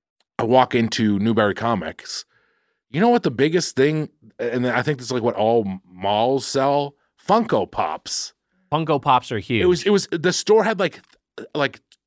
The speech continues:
Speaker 1: three thousand Funko Pops.
Speaker 2: They got Cartman there.
Speaker 1: Yeah, there was Cartman, Towelie.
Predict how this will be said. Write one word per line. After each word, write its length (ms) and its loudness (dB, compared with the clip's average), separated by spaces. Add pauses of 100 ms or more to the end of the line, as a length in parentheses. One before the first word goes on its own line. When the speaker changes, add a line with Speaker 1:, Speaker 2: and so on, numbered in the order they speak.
Speaker 1:
three 320 0
thousand 480 0
Funko 440 -6
Pops. 240 -14
Speaker 2:
They 100 -4
got 160 -2
Cartman 680 0
there. 280 -4
Speaker 1:
Yeah, 100 6
there 80 4
was 120 2
Cartman, 420 0
Towelie. 800 2